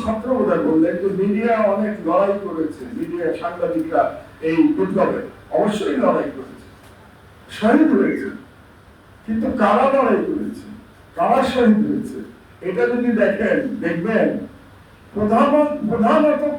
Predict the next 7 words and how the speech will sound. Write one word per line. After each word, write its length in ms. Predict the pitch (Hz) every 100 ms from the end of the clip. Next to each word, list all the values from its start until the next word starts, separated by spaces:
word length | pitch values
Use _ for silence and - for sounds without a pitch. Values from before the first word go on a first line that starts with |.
| 277
তরুণ 340 | 294 320 330 302 -
সাংবাদিকরা 600 | 277 247 226 196 - 98
লড়াই 260 | - - - -
করেছে। 340 | - - - - - - - - - - -
আমার 220 | 233 247 254
মতো 240 | 262 269 240 220 - -
বৃদ্ধ 280 | - -